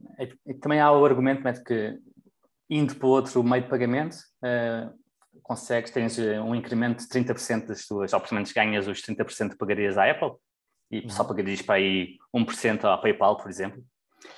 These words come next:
Speaker 1: Ah, e podias passar isto ao, ao cliente por forma de desconto, não é? Para os incentivar a ter, a ir, eh, ao t-, o trabalho, terem de ir a um website fazer o pagamento ou, ou o que seja. Mas o, o caso,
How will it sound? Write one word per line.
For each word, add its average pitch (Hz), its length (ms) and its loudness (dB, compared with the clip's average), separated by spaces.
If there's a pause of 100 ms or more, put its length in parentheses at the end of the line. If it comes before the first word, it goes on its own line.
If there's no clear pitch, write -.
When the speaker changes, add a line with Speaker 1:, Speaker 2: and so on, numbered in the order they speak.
(360)
Speaker 1:
Ah, 120 340 4
e 135 80 2
podias 135 280 2
passar 139 520 2
isto 139 340 -2 (140)
ao, 127 440 6
ao 123 140 4
cliente 123 400 -2 (100)
por 113 200 -6
forma 110 260 2
de 104 60 -10
desconto, - 340 -4 (140)
não 95 80 -4
é? 101 80 -2
Para 98 280 -2
os 95 140 -2
incentivar 104 680 4
a 101 220 2
ter, - 160 -6
a 104 80 0
ir, 101 220 -2
eh, 92 260 -4
ao 98 160 -2
t-, - 140 -16
o - 80 -14
trabalho, 107 400 4
terem 104 320 -2
de 104 80 -2
ir 104 80 2
a 101 60 2
um 101 80 -2
website 104 500 0
fazer 104 160 -8
o 98 60 -6
pagamento 101 520 -4
ou, 82 300 -6 (340)
ou 98 120 -14
o - 40 -20
que - 100 -16
seja. 87 260 -6 (920)
Mas 123 520 2 (160)
o, 135 640 2 (480)
o 135 100 -4
caso, 147 680 2